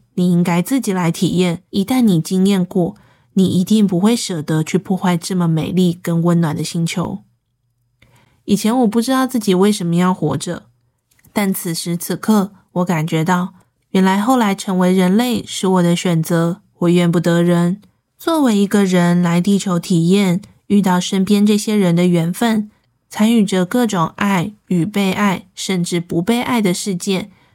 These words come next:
都是我自己的选择。以前都会想说，“天哪，到底自己为什么要被生出来？可恶，到底是谁安排的？”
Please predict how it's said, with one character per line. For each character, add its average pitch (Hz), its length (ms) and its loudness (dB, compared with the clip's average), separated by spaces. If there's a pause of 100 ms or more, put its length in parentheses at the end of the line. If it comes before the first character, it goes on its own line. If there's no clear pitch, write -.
(120)
都 196 140 2
是 196 180 -4
我 160 220 0
自 185 180 -2
己 160 160 -4
的 156 120 -2
选 170 260 -6
择。 165 420 -4 (800)
以 202 120 2
前 226 220 -2
都 277 100 0
会 302 160 0
想 190 260 -2
说 208 400 0 (260)
，“天 214 200 2
哪， 202 240 2
到 254 220 0
底 208 120 2
自 220 140 -2
己 208 160 2
为 208 160 4
什 202 160 -2
么 180 80 2
要 185 180 4
被 190 160 2
生 190 240 -2
出 190 200 2
来？ 185 340 -2
可 - 220 -4
恶， 214 300 2 (100)
到 277 180 0
底 208 100 0
是 - 180 -2
谁 190 160 -6
安 175 200 0
排 185 240 -6
的？” - 200 -10